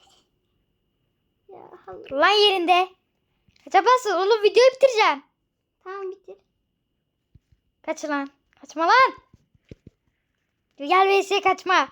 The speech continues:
Speaker 2: Kaçmanın sırası değil. Oğlum hani ben senden kaçma videosu çekecektim.
Speaker 1: Yarın çekeriz. Aa! Lan kalbim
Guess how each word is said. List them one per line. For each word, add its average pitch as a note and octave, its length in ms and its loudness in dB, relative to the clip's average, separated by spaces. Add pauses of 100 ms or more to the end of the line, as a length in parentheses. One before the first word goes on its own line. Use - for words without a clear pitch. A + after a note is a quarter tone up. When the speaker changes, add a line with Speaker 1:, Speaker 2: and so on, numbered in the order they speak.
(400)
Speaker 2:
Kaçmanın F4+ 400 -6
sırası F4+ 400 -2
değil. F#4+ 320 0 (360)
Oğlum A4+ 140 2
hani C5 220 4
ben C#5+ 160 6
senden B4 340 4
kaçma G#4+ 240 -2
videosu F#4 180 -8
çekecektim. F4 640 -4 (1200)
Speaker 1:
Yarın G#4 380 -8
çekeriz. F#4 600 -16 (1600)
Aa! D5+ 560 4 (1500)
Lan A#4+ 160 -10
kalbim A#4 240 -8